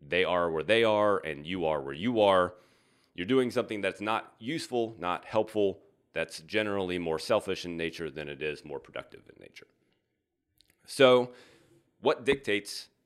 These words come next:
how this happens? Which direction that pathway goes?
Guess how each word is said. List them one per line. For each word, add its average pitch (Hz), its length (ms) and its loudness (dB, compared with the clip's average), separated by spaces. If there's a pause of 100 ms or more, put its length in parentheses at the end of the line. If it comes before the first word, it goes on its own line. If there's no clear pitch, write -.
(360)
how 95 260 0
this 87 400 -6 (100)
happens? - 540 -8 (640)
Which 101 320 -4
direction 87 580 -2
that 82 180 -4
pathway 73 400 -4
goes? - 460 -12